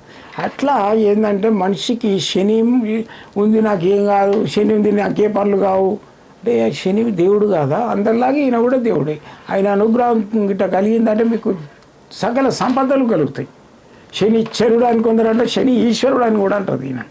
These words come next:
అందుకని చెప్పేసి నేను మంత్రం చెప్తున్నా. ఓం ఐం హ్రీం శ్రీం శ్రీం క్లీం ఐం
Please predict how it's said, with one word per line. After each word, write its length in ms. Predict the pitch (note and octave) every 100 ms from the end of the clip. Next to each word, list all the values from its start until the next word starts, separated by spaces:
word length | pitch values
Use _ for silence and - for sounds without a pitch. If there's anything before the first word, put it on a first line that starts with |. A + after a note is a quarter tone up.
| - - - - - -
అందుకని 360 | G#3 A3 A3+ G3
చెప్పేసి 500 | E3+ F#3 D#3 G3 C4 - - -
నేను 200 | F3+ F#3
మంత్రం 380 | E3+ F3 G#3 G#3+
చెప్తున్నా. 440 | F#3+ - E3+ E3 A3+ C#4+ - - - - -
ఓం 520 | C#3 F#3 B3 D4 D4+ C4+ - -
ఐం 440 | G3+ A#3 D4 D4
హ్రీం 440 | B3 A3 G3+ D4+ D#4 - - - - - -
శ్రీం 520 | - - A#3+ D4+ D#4+
శ్రీం 540 | - B3+ A#3 G3+ D4 D#4+ - - - - -
క్లీం 500 | B3 D4 C#4 C4 C#4
ఐం 460 | A3+ B3 C4+ A3